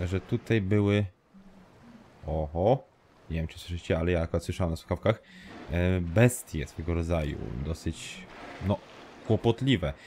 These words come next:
Więc może ja przygotuję już granatnik na wszelki wypadek, bo podejrzewam, że może być problem.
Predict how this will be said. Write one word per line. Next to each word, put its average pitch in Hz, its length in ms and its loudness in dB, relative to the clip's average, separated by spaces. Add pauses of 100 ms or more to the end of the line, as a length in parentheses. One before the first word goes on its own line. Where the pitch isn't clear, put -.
(240)
Więc 92 200 0
może 117 300 4
ja 110 180 4
przygotuję 95 480 0
już 98 180 4
granatnik 95 680 2
na 85 80 2
wszelki 92 320 -2
wypadek, 87 540 4 (560)
bo 101 640 2
podejrzewam, 113 540 4
że 117 120 0
może 123 200 4
być 117 120 -2
problem. 98 440 4